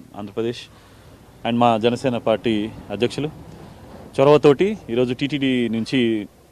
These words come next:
ముప్పై ఐదు కోట్ల పంతొమ్మిది లక్షల, ఆ, నిధులు మంజూరు చేయడం జరిగింది. So దాంతో ఒక తొంభై ఆరు గదుల్ని ఏర్పాటు చేయడం జరుగుతుంది ఇక్కడ. అలాగే మండపం కూడా, దీక్షా విరమణ మండపం కూడా చేస్తున్నారు. ఇది చాలా సంతోషదాయకం. తెలంగాణలో కూడా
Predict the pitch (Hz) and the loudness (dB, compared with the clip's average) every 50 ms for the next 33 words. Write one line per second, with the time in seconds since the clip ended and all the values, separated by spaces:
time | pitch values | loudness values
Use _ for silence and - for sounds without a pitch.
0 | - 120 120 113 143 143 143 139 135 131 123 - - 131 120 - 135 131 127 - | -14 -12 -4 2 4 6 6 6 4 2 0 -2 -2 -2 -2 0 0 0 0 0
1 | 120 117 120 123 120 113 110 - - 123 113 110 104 98 95 90 85 87 110 - | -2 -2 -2 -2 -2 -2 -2 -2 0 0 2 2 2 2 -2 -4 -6 -10 -14 -20
2 | _ _ - _ _ - - - _ _ - - _ _ _ - 110 107 107 104 | _ _ -20 _ _ -20 -20 -20 _ _ -20 -20 _ _ _ -8 -6 -4 -4 -2
3 | 104 113 127 143 143 135 127 127 127 123 123 123 117 117 113 117 113 113 135 151 | -2 0 0 0 0 0 0 0 0 2 4 4 4 4 2 2 2 2 0 -2
4 | 196 269 - _ _ _ _ _ _ _ _ _ - 135 117 127 139 143 165 165 | -2 -4 -6 _ _ _ _ _ _ _ _ _ -8 -2 0 0 2 2 0 -2
5 | 165 151 139 - 131 135 135 135 135 127 123 123 131 135 131 135 135 127 117 107 | -2 -4 -2 -2 0 2 2 2 2 4 2 2 2 2 0 0 -2 -2 -2 -4
6 | 98 - - - - _ _ _ _ _ _ _ _ - - - - - - - | -8 -10 -12 -16 -20 _ _ _ _ _ _ _ _ -20 -20 -20 -20 -20 -20 -20
7 | - - 110 117 117 - 139 120 110 127 117 113 110 113 107 113 107 127 117 120 | -10 -4 0 0 2 2 2 2 2 0 0 0 -2 -2 -4 -4 -6 -6 -10 -8
8 | - - 151 247 - - - 107 113 113 135 123 120 110 107 107 110 113 - 131 | -8 -8 -10 -10 -10 -10 -8 -6 -4 -4 -4 -6 -6 -6 -6 -6 -4 -2 0 -2
9 | 120 117 113 117 143 190 - _ _ _ _ - - 123 - 147 131 123 123 120 | -2 -2 -2 -4 -6 -6 -10 _ _ _ _ -6 -6 -2 0 2 0 2 0 -2
10 | 117 113 110 110 110 107 113 113 110 113 110 104 104 104 - - 120 117 139 139 | -4 -4 -6 -6 -6 -6 -8 -8 -8 -8 -8 -8 -10 -10 -10 -10 -10 -8 -8 -8
11 | 113 - 117 117 113 120 117 113 131 117 131 123 120 117 117 - 127 135 196 _ | -4 -2 -2 -2 -2 -2 -6 -6 -6 -4 -2 0 2 2 0 0 -4 -6 -8 _
12 | - - - - _ _ - 127 123 131 127 131 127 127 127 123 120 135 151 165 | -20 -20 -20 -20 _ _ -4 0 0 0 2 0 0 0 0 0 0 0 0 0